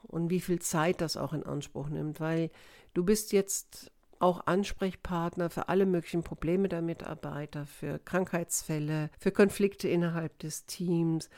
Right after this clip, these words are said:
für Kritik, für Widerstand, ähm, Entwicklung und so weiter und so fort. Du wirst Momente haben, da wirst du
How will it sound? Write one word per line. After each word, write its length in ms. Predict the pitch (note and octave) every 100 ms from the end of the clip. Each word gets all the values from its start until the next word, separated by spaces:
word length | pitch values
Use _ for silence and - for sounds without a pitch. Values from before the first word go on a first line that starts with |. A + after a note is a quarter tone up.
| -
für 200 | - A#3+
Kritik, 680 | - A3 A3 - F3 F3 -
für 500 | - - - G#3+ G3
Widerstand, 1160 | G3 F3 D#3 - - D#3+ D#3 D#3 D#3 E3 - -
ähm, 360 | D#3 D#3 F3 -
Entwicklung 1000 | B3 B3 F3 E3+ - D#3+ D#3+ D#3+ D#3+ D#3 -
und 160 | A3
so 100 | G3+
weiter 340 | D#3+ D#3 D3 -
und 120 | D3
so 100 | D3
fort. 440 | - G3 A3+ A3+ -
Du 100 | F#3+
wirst 220 | A3+ A3+
Momente 540 | F3+ E3+ F#3+ G3+ G3
haben, 340 | F3+ E3+ E3+ E3
da 160 | D#3+
wirst 320 | D#3 D#3 -
du 480 | D#3 D3 C#3 C3+ -